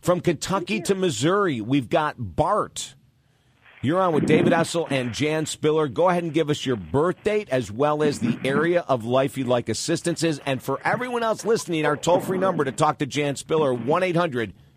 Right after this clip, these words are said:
Speaker 1: five four eight eight two five five. Bart, go for it.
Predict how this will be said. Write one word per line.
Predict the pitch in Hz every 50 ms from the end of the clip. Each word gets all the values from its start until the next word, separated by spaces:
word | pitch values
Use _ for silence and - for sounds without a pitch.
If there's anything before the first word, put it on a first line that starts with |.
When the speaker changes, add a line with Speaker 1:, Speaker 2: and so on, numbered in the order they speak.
| _ _ _ _
Speaker 1:
five | - - 143 131 147 143 -
four | - 143 151 147 147
eight | 143 135
eight | 139 143 -
two | - 151 131
five | - 147 139 135
five. | - 151 143 139 117 95
Bart, | 80 139 151 170 147 -
go | 147 147 139
for | - - 117 92 -
it. | -